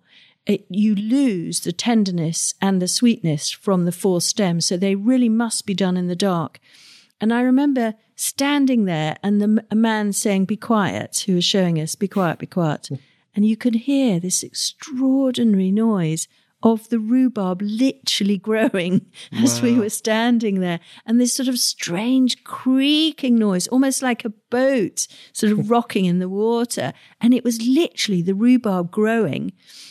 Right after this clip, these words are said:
Speaker 1: And they, they flood it with water and they have fed it well in the fields. And then off it grows. But yeah, and then those plants that have been forced mustn't be harvested the following year,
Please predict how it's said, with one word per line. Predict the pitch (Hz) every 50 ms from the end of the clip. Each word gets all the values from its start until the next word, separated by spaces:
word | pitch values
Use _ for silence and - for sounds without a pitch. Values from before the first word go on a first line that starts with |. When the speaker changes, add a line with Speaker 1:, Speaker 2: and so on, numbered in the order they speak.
| - - -
Speaker 1:
And | - 220 226 226
they, | 214 240 240 247 - -
they | - 240 240
flood | 220 - - - 311 302 311 349 359 370 349 269
it | - -
with | 220 214 196
water | 208 220 220 214 214 214 - 190 - - - - -
and | 208 208 208
they | 202 202 202 202 202 190 - _ _ _
have | - 202 -
fed | - - 277 254 214
it | 190 - -
well | 190 214 220 202 185
in | 180 180 170
the | 175
fields. | 175 - 208 180 160 160 - -
And | 202 208 220
then | 220 220 240
off | - 254 262 - -
it | 226 -
grows. | - 220 226 220 165 151 151 - - - - - - - - _ _
But | - - 220 - -
yeah, | 233 226 202 175 170 170 - -
and | 208 208 202
then | 190 240 240 233 233 226 -
those | - 180 170 180 233 240 247 254 240 - -
plants | - - 240 233 214 175 143 131 147 - - -
that | - - - 160
have | - 220 208 190 190
been | 190 175 175
forced | 175 - - 190 - 156 170 170 - - - - _ _ _ -
mustn't | 196 202 208 214 220 214 196 185 - - - 180 143 - - -
be | - 185 170 156 156 160 156 - -
harvested | - 196 190 175 165 175 170 - - 170 165 160 -
the | 165
following | - - 196 170 165 165 160 160
year, | 160 160 156 151